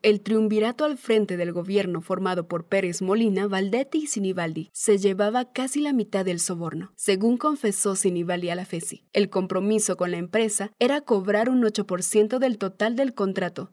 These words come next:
a cambio de su aprobación. Como arquitecto detrás de las transferencias,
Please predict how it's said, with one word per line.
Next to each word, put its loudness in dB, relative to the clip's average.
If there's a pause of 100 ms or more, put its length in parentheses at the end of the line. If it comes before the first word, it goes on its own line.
a 0
cambio 0
de 0
su -2
aprobación. -2
Como 2
arquitecto -2
detrás -2
de 2
las -2
transferencias, 0